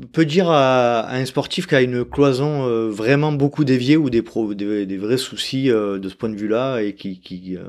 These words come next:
il y a vraiment des gens qui ont, qui peuvent avoir, euh, ph-, physiologiquement, euh, anatomiquement du mal à, à respirer par le nez ?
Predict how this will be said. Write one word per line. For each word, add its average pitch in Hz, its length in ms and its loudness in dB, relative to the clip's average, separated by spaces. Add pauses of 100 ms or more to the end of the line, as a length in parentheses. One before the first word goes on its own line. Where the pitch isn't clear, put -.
(100)
il - 100 -8
y 120 60 2
a - 20 4
vraiment 135 240 2
des 143 140 4
gens 160 160 2
qui - 80 -6
ont, 120 160 -4
qui - 140 -12
peuvent 165 260 2
avoir, 139 240 2
euh, 120 140 4
ph-, - 120 -16 (440)
physiologiquement, 143 960 0
euh, 120 100 -4
anatomiquement 143 600 -2
du 131 120 -6
mal 135 240 0
à, 110 200 -4
à 101 100 -6
respirer 110 340 -2
par 110 160 -6
le 107 60 -8
nez ? 127 120 -12